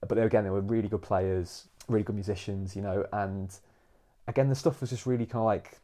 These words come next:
interesting and actually kinda really emotional as well. Like, the best of their stuff could be, like, super emotional.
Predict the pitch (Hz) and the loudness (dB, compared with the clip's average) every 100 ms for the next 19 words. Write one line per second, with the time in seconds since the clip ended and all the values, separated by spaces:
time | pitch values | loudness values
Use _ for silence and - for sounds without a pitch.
0 | _ - 113 104 - 92 92 - - 107 | _ -4 -4 -4 -4 -4 -4 -10 -6 -2
1 | 98 - 113 101 98 98 - _ - 139 | -2 -2 0 0 0 -4 -10 _ -2 2
2 | 139 151 104 98 120 - 127 120 117 113 | 2 2 4 2 2 -2 -2 0 2 2
3 | 120 82 92 98 - 101 92 - 92 - | 2 0 2 0 0 -2 -2 -2 -4 -6
4 | 87 82 - 87 87 92 92 92 101 95 | -6 -6 -6 -8 -8 -6 -6 -6 -6 -6